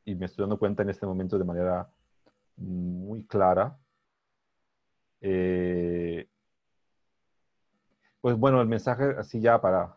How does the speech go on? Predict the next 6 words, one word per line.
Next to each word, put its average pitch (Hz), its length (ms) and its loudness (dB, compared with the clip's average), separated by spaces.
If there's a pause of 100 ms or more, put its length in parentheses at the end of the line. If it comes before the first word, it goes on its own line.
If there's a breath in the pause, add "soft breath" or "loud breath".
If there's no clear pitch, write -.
(140)
entrar 98 360 0
al 101 280 2
punto 107 360 -4
preciso, 104 480 -6 (220)
sería, 98 580 -2 (1900)
eh, 104 1120 4